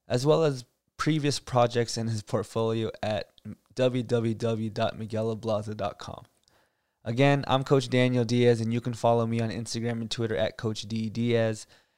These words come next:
And if you're not following our organization's Instagram page yet, you can follow us at Breaking Barriers Basketball. You can also visit our website at w w w dot breaking barriers basketball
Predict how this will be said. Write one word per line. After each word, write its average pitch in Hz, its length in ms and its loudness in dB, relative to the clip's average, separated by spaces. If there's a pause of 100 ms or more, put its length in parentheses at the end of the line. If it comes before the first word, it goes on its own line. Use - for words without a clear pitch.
(160)
And 123 100 0
if 127 100 -2
you're 143 80 0
not 165 200 4
following 135 380 6
our 117 100 2
organization's 117 600 -2
Instagram 117 480 -4
page 110 280 -2
yet, 110 220 0 (440)
you 139 120 -2
can 139 140 -2
follow 120 360 4
us 113 280 -4
at - 240 -2
Breaking 113 300 -6
Barriers 107 340 -4
Basketball. - 600 -12 (720)
You 131 80 -12
can 160 100 4
also 165 260 6
visit 131 280 2
our 123 60 6
website 120 400 2
at 87 200 -4
w 120 300 0
w 110 300 -2
w 131 400 4
dot 113 300 -2
breaking 117 380 -4
barriers 110 320 -2
basketball 110 640 -2